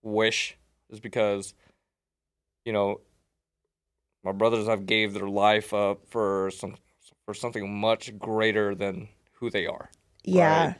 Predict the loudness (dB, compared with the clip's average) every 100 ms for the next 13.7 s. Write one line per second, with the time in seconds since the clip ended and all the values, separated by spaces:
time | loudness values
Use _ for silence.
0 | _ _ 4 6 6 4 4 4 4 0
1 | -6 _ _ _ _ _ _ _ _ _
2 | _ _ _ _ _ _ _ _ -12 -6
3 | 4 6 8 6 4 -2 -6 -4 0 0
4 | 2 4 4 2 0 -4 -2 -2 -2 -2
5 | -2 0 0 0 -2 -2 0 0 -4 -18
6 | _ 2 2 -4 -14 -14 -18 -4 -2 -2
7 | -4 -8 -4 -2 -2 -4 -8 -6 -2 -2
8 | -2 -4 -4 -6 -8 -10 -12 -12 -14 -12
9 | -2 2 2 2 -2 -8 _ _ _ _
10 | _ _ _ -4 -2 -4 -6 -8 -8 -18
11 | _ _ 2 6 6 4 2 4 6 4
12 | 2 -4 _ 4 4 2 0 4 4 2
13 | -4 -8 _ _ 2 4 2